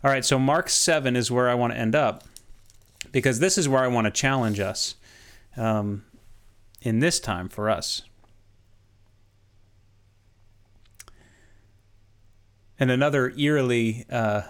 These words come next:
<laughs> eerily relevant passage of Scripture. Uh, Mark seven. "Now, when the Pharisees gathered to him some of the scribes who had come from Jerusalem, they saw that some of his disciples ate with hands that were defiled." We're talking about hand washing here.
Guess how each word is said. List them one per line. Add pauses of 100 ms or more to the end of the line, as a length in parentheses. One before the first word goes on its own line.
(180)
<laughs>
eerily
relevant
passage
of
Scripture. (960)
Uh,
Mark
seven.
"Now,
when
the
Pharisees
gathered
to
him
some
of
the
scribes
who
had
come
from
Jerusalem,
they
saw
that
some
of
his
disciples (580)
ate
with
hands
that
were
defiled." (320)
We're
talking
about
hand
washing
here.